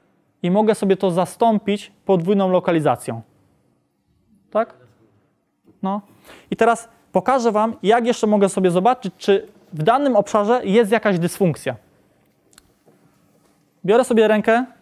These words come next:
i tutaj jakby, jeżeli sobie chodzi o takie testowanie, drażnienie, to nie musi być to mięsień wskaźnikowy, tylko to musi być mięsień normotoniczny, czyli silny i możliwy do wyhamowania. Łapię sobie kostkę, ruszam w różny sposób, trzymaj rękę, działa,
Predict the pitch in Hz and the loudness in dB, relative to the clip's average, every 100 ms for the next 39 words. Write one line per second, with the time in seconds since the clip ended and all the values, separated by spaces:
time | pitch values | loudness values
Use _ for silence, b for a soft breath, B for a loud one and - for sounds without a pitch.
0 | _ _ _ _ - 190 294 285 247 220 | _ _ _ _ -6 -2 0 2 2 2
1 | 240 233 214 226 220 220 214 214 226 220 | 2 2 2 2 2 0 0 2 2 2
2 | 214 226 208 208 - 220 226 214 214 208 | 0 0 0 -2 0 0 0 2 2 0
3 | 208 226 294 B B - 190 196 233 269 | -2 -2 -4 B B -4 0 2 2 2
4 | 208 196 220 220 220 - 220 185 185 180 | 2 2 2 2 0 -2 -2 0 0 0
5 | 226 277 - 180 - 220 214 202 180 214 | 0 -2 -8 -10 -2 -2 0 -2 0 0
6 | 214 214 196 214 208 202 175 - - 135 | 0 2 2 2 0 0 -4 -6 -8 -6
7 | - 220 240 294 320 196 196 202 202 196 | -2 0 2 2 0 0 0 2 2 2
8 | 185 196 165 131 113 _ B B B B | 0 -2 -2 -2 -6 _ B B B B
9 | B B B B B _ - 220 254 233 | B B B B B _ -2 0 0 -2
10 | 196 180 220 214 - 269 349 - _ - | 0 2 0 -2 0 0 0 -10 _ -4
11 | 160 247 - 185 185 180 170 - 165 - | 0 0 0 -2 0 0 -2 -4 -4 -2
12 | 277 _ _ - - 180 165 160 214 294 | -4 _ _ -16 -8 -4 -4 -4 -4 -4
13 | 311 _ _ _ - 143 160 151 165 302 | -6 _ _ _ -12 -2 0 2 2 0